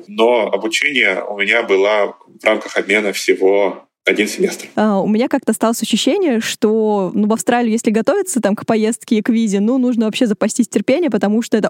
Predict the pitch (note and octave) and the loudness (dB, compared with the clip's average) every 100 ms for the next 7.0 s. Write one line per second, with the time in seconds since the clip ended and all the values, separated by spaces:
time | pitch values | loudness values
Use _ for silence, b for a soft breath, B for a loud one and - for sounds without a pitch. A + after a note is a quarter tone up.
0 | - A3+ G#3+ - F3+ - E3+ G3+ B3 E4 | 0 0 0 -2 -4 -4 -4 0 0 0
1 | A#3+ B B G#3+ A3 A3 - C4 F#4+ A3 | -2 B B 0 2 0 0 0 2 0
2 | G#3 - C4 - B3 B3 G#3 - C4 F#3+ | 0 -2 -2 0 0 0 -2 0 0 2
3 | F#3+ G#3+ B3+ E4 - A3 G#3 G3+ G3+ G3 | 0 2 0 -2 -2 0 0 0 0 -2
4 | - B3 E4 E4 B3+ D#4 E4+ C#4 - D4+ | 0 0 0 2 0 0 0 0 0 0
5 | D4 B3+ A#3 A#3 D4+ - A#3 - C#4+ - | 2 0 0 0 -2 -2 -2 0 -2 0
6 | C4 C4 A#3 A3+ A3+ - A#3+ A#3 A3+ | 0 2 0 0 0 0 0 0 0